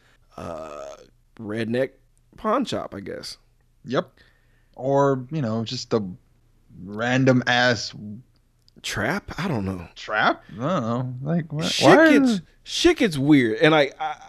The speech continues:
Speaker 1: I didn't, I didn't make a parallel to the war camp, the war p-, uh, prison.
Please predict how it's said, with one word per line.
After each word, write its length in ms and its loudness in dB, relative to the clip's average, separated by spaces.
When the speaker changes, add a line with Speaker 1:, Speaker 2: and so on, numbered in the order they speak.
Speaker 1:
I 100 6
didn't, 380 4
I 80 6
didn't 240 6
make 180 0
a 60 -4
parallel 600 2
to 640 -6
the 260 -8
war 300 0
camp, 320 -12
the 120 -6
war 340 2
p-, 160 -8
uh, 240 -8
prison. 420 -10